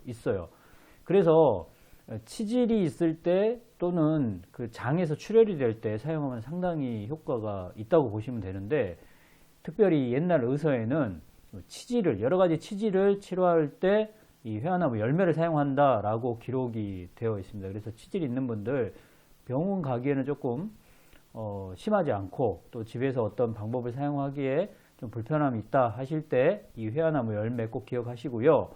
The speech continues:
마지막으로 이 회화나무의 특징 중에 하나가, 제가 오늘 좀 재밌는 글을 읽었는데요. 옛날 의서에 이 회화나무를,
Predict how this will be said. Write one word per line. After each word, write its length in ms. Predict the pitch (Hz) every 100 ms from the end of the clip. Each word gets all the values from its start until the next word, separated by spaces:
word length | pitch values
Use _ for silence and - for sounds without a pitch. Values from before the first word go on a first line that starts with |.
| - -
마지막으로 760 | 123 196 202 151 165 160 98
이 260 | 139 160 147
회화나무의 1400 | 139 214 233 233 214 190 180 170 160 156 147 156 175 185 - _ _ - 117
특징 320 | - 175 262 220
중에 160 | 180
하나가, 500 | 147 165 156 120 117
제가 240 | 110 131 120
오늘 280 | 113 120
좀 180 | 110 117
재밌는 320 | 117 123 156
글을 260 | 131 120 110
읽었는데요. 640 | 101 123 113 98 120 110 101
옛날 280 | 143 143 117
의서에 600 | 139 127 110 135 101 85 - - -
이 180 | 120 120
회화나무를, 1500 | 113 208 240 240 220 202 185 175 165 151 151 147 143 135